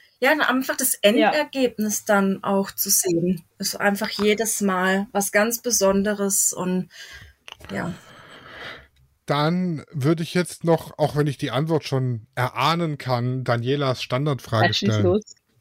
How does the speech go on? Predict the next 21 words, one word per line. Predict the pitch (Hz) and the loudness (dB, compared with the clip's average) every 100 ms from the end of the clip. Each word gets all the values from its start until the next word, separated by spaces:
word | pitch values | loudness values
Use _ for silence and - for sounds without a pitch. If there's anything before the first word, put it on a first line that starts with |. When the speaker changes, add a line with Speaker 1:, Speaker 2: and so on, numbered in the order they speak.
| _ - | _ -8
Speaker 1:
Ja. | 233 175 202 | -4 -2 -2
Speaker 3:
Hast | 180 131 - | 0 0 0
du | |
Spartipps? | 127 - 127 139 - 135 107 - - | -4 -2 -2 -2 0 -2 -2 -6 0
Speaker 2:
Ich? | 370 359 - - _ _ _ _ _ _ _ _ _ _ _ _ _ _ _ _ | 2 0 -6 -20 _ _ _ _ _ _ _ _ _ _ _ _ _ _ _ _
Ja, | 202 240 262 262 | 0 2 2 2
eben. | 262 247 135 | 0 0 2
Speaker 3:
Nee, | 143 - 320 123 - - | 4 6 4 4 -2 2
Speaker 1:
<laughs> | 392 - | 2 4
Ich? | 320 359 | 0 2
Speaker 3:
Natalie, | 135 - 170 135 110 - - - - | 2 2 2 0 -2 -4 -10 -8 0
das | 147 139 | 2 2
ist | - - | 2 2
deine | 147 196 | 2 4
Speaker 2:
<laughs> | 339 | 4
Ja, | 339 - | 4 4
ist | 220 | 2
richtig. | 381 | 0
Speaker 3:
Standardfrage. | - 123 117 110 740 - - - - - - - | 0 0 0 2 4 4 -2 -12 -12 -16 -10 -6
Speaker 1:
Spartipps | - - 240 233 320 - 349 349 - - | -6 -4 -2 0 0 -2 -6 -6 -8 -8
für? | 269 294 | -6 0